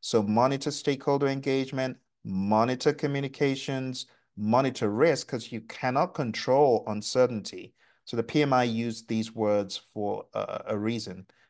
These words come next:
And then up here we have close project or phase. It's closing out either a phase in the project or the project as a whole. If you can go through this repeatedly, over the days it will stick. This is the tipping point where a lot of people say,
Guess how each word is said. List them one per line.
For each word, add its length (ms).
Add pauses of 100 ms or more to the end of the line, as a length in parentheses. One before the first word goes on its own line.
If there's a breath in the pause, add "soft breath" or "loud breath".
And 100
then 100
up 200
here 180
we 120
have 300
close 440
project 680
or 140
phase. 560 (340 soft breath)
It's 80
closing 440
out 140
either 240
a 120
phase 320
in 100
the 80
project 480
or 60
the 80
project 440
as 120
a 60 (120)
whole. 360 (580 soft breath)
If 140
you 100
can 380
go 340
through 440
this 360
repeatedly, 880 (500 soft breath)
over 300
the 120
days 480
it 200
will 140
stick. 580 (240 loud breath)
This 240
is 160
the 80
tipping 480
point 380
where 160
a 40
lot 160
of 120
people 260
say, 440